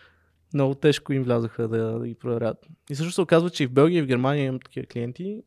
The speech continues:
А, много трябва да се криеш, че имаш, а, финанси. Примерно,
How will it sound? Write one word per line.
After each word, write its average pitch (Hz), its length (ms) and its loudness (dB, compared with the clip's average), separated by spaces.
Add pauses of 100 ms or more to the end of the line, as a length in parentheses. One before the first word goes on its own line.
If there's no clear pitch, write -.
(840)
А, 143 100 -8
много 147 460 0
трябва 202 220 6
да 196 40 2
се - 120 -8
криеш, 156 280 2
че - 160 -8
имаш, 110 380 -6
а, 120 300 -6 (1900)
финанси. 107 520 -6 (140)
Примерно, 120 520 -2